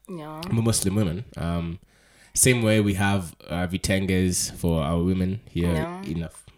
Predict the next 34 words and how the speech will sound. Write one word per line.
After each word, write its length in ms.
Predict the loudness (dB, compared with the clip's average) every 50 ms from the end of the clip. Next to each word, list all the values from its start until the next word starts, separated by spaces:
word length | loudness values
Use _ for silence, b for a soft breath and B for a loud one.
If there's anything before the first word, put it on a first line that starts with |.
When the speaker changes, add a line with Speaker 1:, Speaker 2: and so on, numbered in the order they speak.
| -20 -20
Speaker 2:
It 160 | -20 -14 -10
goes 180 | -8 -6 -6 -6
from 160 | -8 -8 -10
up 140 | -10 -8 -10
and 140 | -10 -10
down. 100 | -10 -12 -12 -14
Of 160 | -18 -16 -14
course, 160 | -12 -10 -10
it's 220 | -8 -8 -8 -8 -8
not 160 | -10 -14 -10
the 80 | -4 -4
same. 340 | -2 -2 -2 -4 -6 -6
It 140 | -8 -6 -4
doesn't 220 | -2 -2 -2 -2 -4
have 140 | -6 -4
the 80 | -4 -4
same 220 | -4 -4 -4 -4
s-, 300 | -4 -4 -2 0 2 2
s-, 100 | 2 2
significance, 560 | 0 0 0 -4 -8 -8 -8 -8 -8 -6 -6 -4
but 160 | -2 0 0
it's 240 | 0 2 0 0 0 -2 _ _ _ _
t-, 100 | -18 -16 _ -12 -8
tradition, 360 | -4 -2 -2 0 -2 -2 -4 -8
and 120 | -8 -6 -4
I 140 | -4 -6 -6 -8 -14 _ B B B B B B B B B B -2
Speaker 1:
Yeah. 60 | 2 4 6
Speaker 2:
value 200 | 6 6 6 6
people 280 | 4 4 4 4 4
who 160 | 4 4 2 2
hold 260 | 2 2 2 2 0
on 140 | -2 -4 -4
to 100 | -6 -6
their 320 | -4 -4 -2 -2 -4 -6